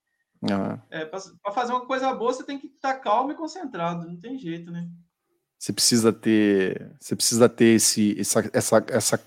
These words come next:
Speaker 1: esse momento de calmaria e um momento teu, né?
Speaker 2: É, exatamente. Geralmente é nesse estado, né, que eu escrevo, né? Mas às vezes também num estado muito agitado, a gente, eu consigo fazer alguma poesia, assim, daquele
Speaker 1: Sim.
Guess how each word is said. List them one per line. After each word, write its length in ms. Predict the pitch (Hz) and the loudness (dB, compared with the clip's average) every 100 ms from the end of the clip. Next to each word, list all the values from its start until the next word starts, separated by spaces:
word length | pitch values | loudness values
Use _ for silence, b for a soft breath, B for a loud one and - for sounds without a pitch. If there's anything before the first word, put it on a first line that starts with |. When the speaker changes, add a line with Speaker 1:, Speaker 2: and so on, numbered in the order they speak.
| _ - | _ -2
Speaker 1:
esse 180 | - | 0
momento 880 | 127 120 120 127 131 - 127 123 104 - b b b 110 | 6 6 8 6 4 4 6 6 4 -2 b b b -8
de 100 | 98 | 0
calmaria 720 | - 120 120 113 113 131 143 | 6 8 8 6 8 10 10
e 80 | 139 | 10
um 40 | 135 | 8
momento 400 | 131 123 123 - | 8 8 6 2
teu, 280 | - 120 101 | 6 8 8
né? 180 | 98 107 _ _ _ _ _ _ _ _ _ _ _ _ 165 | 2 -6 _ _ _ _ _ _ _ _ _ _ _ _ -8
Speaker 2:
É, 120 | 160 | -8
exatamente. 540 | 143 151 220 202 175 | -8 -12 -12 -12 -12
Geralmente 640 | 180 196 190 175 190 - 233 - | -8 -8 -8 -12 -14 -16 -18 -12
é 80 | 196 | -12
nesse 320 | 202 214 220 | -10 -10 -8
estado, 460 | 349 - 196 185 180 | -12 -6 -4 -4 -8
né, 100 | 180 | -14
que 80 | 185 | -14
eu 40 | |
escrevo, 440 | 175 170 151 156 160 | -14 -12 -12 -10 -12
né? 160 | 160 170 170 _ _ _ _ _ _ _ | -14 -16 -20 _ _ _ _ _ _ _
Mas 160 | 175 220 | -10 -6
às 140 | 233 | -6
vezes 200 | 240 254 | -6 -8
também 300 | 285 269 269 | -8 -8 -8
num 120 | 254 | -10
estado 340 | 247 208 208 202 | -12 -6 -6 -6
muito 180 | 202 208 | -12 -12
agitado, 540 | 208 220 180 185 240 | -12 -12 -6 -6 -6
a 60 | 240 | -14
gente, 180 | 254 277 | -16 -16
eu 320 | 262 226 208 | -16 -16 -16
consigo 340 | 247 247 247 - | -16 -16 -20 -16
fazer 200 | 220 202 | -12 -12
alguma 260 | 190 185 | -12 -14
poesia, 460 | 175 160 143 151 160 | -8 -8 -8 -12 -14
assim, 300 | - 165 175 | -14 -16 -14
daquele 200 | 165 165 | -14 -10
Speaker 1:
Sim. 260 | 139 104 | -6 -6